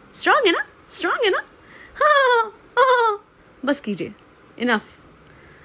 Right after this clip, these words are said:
बहुत क्रिंज वर्दी लगती है आपकी ये मोटर लाफ्टर। And over and above, और भी अब क्रिंज वर्दी ये हो गया है कि उन बच्चों की स्टोरीज को दो व्लॉग में कंटिन्यूअसली एनकैश किया जा आप रहा है। लोगों के व्लॉग्स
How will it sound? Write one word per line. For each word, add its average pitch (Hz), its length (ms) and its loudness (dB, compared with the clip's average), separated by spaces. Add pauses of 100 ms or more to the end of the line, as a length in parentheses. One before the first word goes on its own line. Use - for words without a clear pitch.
(160)
बहुत 262 240 2
क्रिंज 311 360 0
वर्दी 294 300 2
लगती 269 320 -2
है 302 100 0
आपकी 269 380 -2
ये 254 180 0
मोटर 233 360 0
लाफ्टर। 240 460 -2 (420)
And 247 120 -2
over 381 420 0
and 262 120 -4
above, 185 180 -4 (600)
और 277 180 4
भी 359 140 4
अब 330 200 0
क्रिंज 294 260 0
वर्दी 254 260 -2
ये 262 160 0
हो 247 160 0
गया 208 200 -4
है 269 220 0 (320)
कि 294 140 0
उन 285 240 2
बच्चों 240 420 -2
की 269 100 2
स्टोरीज 269 460 -2
को 359 140 -2
दो 262 240 0
व्लॉग 254 240 2
में 302 120 -4
कंटिन्यूअसली 262 580 -2
एनकैश 233 420 0
किया 185 180 -2
जा 180 120 -6
आप 190 80 -6
रहा - 40 -10
है। 269 80 -8
लोगों 294 120 -10
के 330 140 -10
व्लॉग्स 240 540 -8